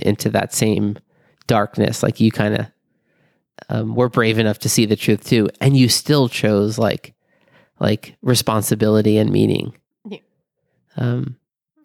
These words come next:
Speaker 1: 'cause if, if you try to just be like, "Now, now, you should be more responsible," like, they're just like, "Oh, man, you don't get it."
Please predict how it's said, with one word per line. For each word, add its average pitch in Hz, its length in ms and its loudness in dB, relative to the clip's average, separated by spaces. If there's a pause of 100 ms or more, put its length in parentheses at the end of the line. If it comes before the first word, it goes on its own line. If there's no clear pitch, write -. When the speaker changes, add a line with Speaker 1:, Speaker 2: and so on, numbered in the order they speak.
(140)
Speaker 1:
'cause 117 160 2
if, 110 180 0
if - 220 -2
you 113 60 4
try 113 180 0
to 110 80 -2
just 113 220 -4
be 107 100 2
like, 104 260 0
"Now, 120 300 0
now, 156 380 2
you 127 160 6
should 139 180 0
be 139 140 4
more 135 220 4
responsible," 113 760 0
like, 95 260 0
they're 110 140 2
just 117 220 -4
like, 90 260 -2
"Oh, 90 160 2
man, 73 320 -2
you 82 120 0
don't 92 200 0
get 71 180 0
it." - 220 -2